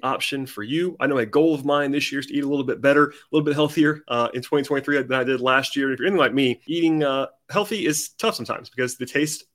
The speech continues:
part actually matters. But with Built Bar, it is the best option possible because it has good taste and good health all the way around. With Built Bar, healthy is tasty, and they're so delicious. You won't believe that they're actually good for you as well. Hundred percent real chocolate on the outside of the Built Bars,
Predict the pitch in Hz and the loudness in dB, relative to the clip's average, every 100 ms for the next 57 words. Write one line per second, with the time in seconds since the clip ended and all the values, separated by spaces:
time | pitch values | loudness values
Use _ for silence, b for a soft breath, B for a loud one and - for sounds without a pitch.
0 | _ - 135 - 123 127 139 139 185 123 | _ 2 2 2 -4 -2 -4 0 0 -2
1 | 123 123 160 214 127 117 113 b b b | -6 -2 2 2 2 0 -4 b b b
2 | 131 131 131 120 127 139 147 151 139 165 | -2 -2 -4 -4 -2 0 0 0 -2 -4
3 | 180 113 117 120 120 110 - 156 156 147 | -4 -6 -6 -4 -2 -2 -2 -4 -2 -4
4 | 147 _ - 196 143 104 - 123 113 110 | -6 _ -2 0 0 -2 -6 -4 0 -2
5 | - - b b 131 131 127 117 110 160 | -2 -14 b b 0 2 0 0 4 4
6 | 180 175 b b 117 185 226 170 113 110 | 4 0 b b -8 -2 -2 0 -2 -4
7 | _ - 175 151 143 185 175 185 - - | _ -4 -2 0 -2 -2 -2 -2 -6 -16
8 | b b 131 127 151 160 151 107 - b | b b -2 0 2 2 0 -4 -8 b
9 | b 143 139 139 131 123 131 139 131 123 | b -2 0 -2 0 2 2 2 0 -2
10 | - 131 123 113 135 147 151 B - 160 | 0 -2 -2 -2 0 0 -2 B -4 -2
11 | 165 139 151 156 151 151 139 135 127 147 | 0 2 2 2 0 0 0 0 0 0
12 | 147 131 143 - 139 139 | 0 0 -2 0 0 0